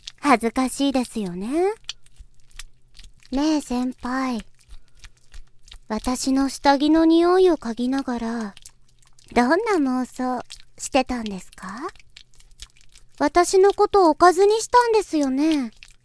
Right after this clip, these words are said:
私の裸とか、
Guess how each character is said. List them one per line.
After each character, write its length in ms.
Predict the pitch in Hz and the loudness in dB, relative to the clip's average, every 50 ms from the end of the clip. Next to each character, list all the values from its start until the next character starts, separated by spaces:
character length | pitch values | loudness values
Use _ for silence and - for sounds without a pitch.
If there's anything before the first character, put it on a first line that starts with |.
| _ - - - - - - - - - - - - - - - - - - - - | _ -20 -20 -20 -20 -20 -20 -20 -20 -20 -20 -18 -18 -20 -20 -20 -20 -20 -20 -16 -8
私 460 | - 208 220 - 254 269 - - 285 277 | -6 -6 -4 -2 -4 -4 -4 -4 -2 0
の 160 | 285 302 285 | 0 0 -2
裸 440 | 240 247 233 233 262 269 - 285 294 | -2 -4 -2 -2 -2 -4 -4 -6 -4
と 160 | - 311 294 | -4 -4 -6
か、 380 | - - 240 247 254 247 208 | -6 -6 -6 -6 -4 -6 -8